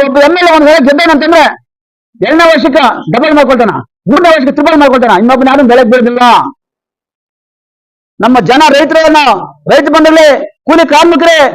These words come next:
ಅಣ್ಣ ತಮ್ಮಂದ್ರೆ ಅಕ್ಕ ತಂಗಿ ನೀವೆಲ್ಲರೂ ದಯವಿಟ್ಟು ನೀವನ್ನ, ಯಾಕಂದ್ರೆ ಎಲ್ಲ ನೋಡ್ಬೇಕಾಗುತ್ತೆ. ಮುಂದಿನ ದಿನಗಳಲ್ಲಿ ಇಂಥವ್ರು ಯಾರಿದ್ದಾರೆ ರೈತನ ಯಾಮಾರಿಸಿ, ಭೂಗೈಡು ಯಾರ ಆಸ್ತಿನ ಮಾಡ್ಕೊಂಡು ಎಷ್ಟು ದೊಡ್ಡ ಮಟ್ಟಕ್ಕೆ ಹೋಯ್ತು ಅಂತ ಹೇಳ್ದ. ಇಂಥ ಒಂದು ಮಟ್ಟ ಹಾಕ್ಬೇಕಂದ್ರೆ ಸಾಮಾನ್ಯ ಜನನ ಕೆಲಸ ರೀ, ಒಬ್ಬ ರೈತ ಕುಟುಂಬದ ಬಂದಂತ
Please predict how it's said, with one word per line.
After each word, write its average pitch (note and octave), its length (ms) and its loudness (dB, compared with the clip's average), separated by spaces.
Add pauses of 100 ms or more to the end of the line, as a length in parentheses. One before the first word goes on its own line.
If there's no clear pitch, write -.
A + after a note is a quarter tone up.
(220)
ಅಣ್ಣ D4+ 100 2 (120)
ತಮ್ಮಂದ್ರೆ E4+ 300 0
ಅಕ್ಕ E4 160 -4
ತಂಗಿ D#4+ 120 0
ನೀವೆಲ್ಲರೂ F4+ 480 0
ದಯವಿಟ್ಟು D#4+ 380 2
ನೀವನ್ನ, D4 260 2 (420)
ಯಾಕಂದ್ರೆ C#4 300 0
ಎಲ್ಲ D4+ 100 2 (100)
ನೋಡ್ಬೇಕಾಗುತ್ತೆ. D#4 540 -2 (460)
ಮುಂದಿನ F4 260 0
ದಿನಗಳಲ್ಲಿ E4+ 380 2 (320)
ಇಂಥವ್ರು C#4 380 0
ಯಾರಿದ್ದಾರೆ F4 420 0 (420)
ರೈತನ D4+ 360 0
ಯಾಮಾರಿಸಿ, E4 420 2 (400)
ಭೂಗೈಡು E4+ 440 -2 (460)
ಯಾರ D4+ 160 2 (220)
ಆಸ್ತಿನ E4 280 0
ಮಾಡ್ಕೊಂಡು E4 340 0 (200)
ಎಷ್ಟು C#4 200 -4
ದೊಡ್ಡ C#4+ 180 2
ಮಟ್ಟಕ್ಕೆ E4 200 0
ಹೋಯ್ತು D#4+ 140 2
ಅಂತ D4 100 0
ಹೇಳ್ದ. C#4 120 2 (100)
ಇಂಥ C#4 120 0 (120)
ಒಂದು C4 160 0
ಮಟ್ಟ B3+ 160 -2
ಹಾಕ್ಬೇಕಂದ್ರೆ C#4 420 0 (420)
ಸಾಮಾನ್ಯ D#4 460 2
ಜನನ D4 260 2
ಕೆಲಸ B3 240 0
ರೀ, A#3+ 80 4 (480)
ಒಬ್ಬ A3+ 80 -4 (100)
ರೈತ E4 220 0
ಕುಟುಂಬದ F4 320 0
ಬಂದಂತ D4+ 220 2